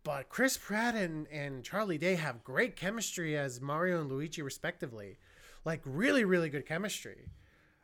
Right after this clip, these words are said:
I was, I was very surprised that I really did believe them as brothers. Um, and, and you get these things,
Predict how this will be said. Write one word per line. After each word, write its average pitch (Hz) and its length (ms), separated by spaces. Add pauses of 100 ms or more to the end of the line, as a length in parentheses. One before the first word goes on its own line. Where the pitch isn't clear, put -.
(160)
I 151 140
was, 202 540
I 147 160
was 214 240
very 190 300
surprised 160 760
that 135 280
I 151 100
really 180 340
did 180 180
believe 170 300
them 151 160
as 120 100
brothers. 123 560 (840)
Um, 143 520 (1500)
and, 190 360
and 190 280
you 180 80
get 233 200
these 240 200
things, 139 580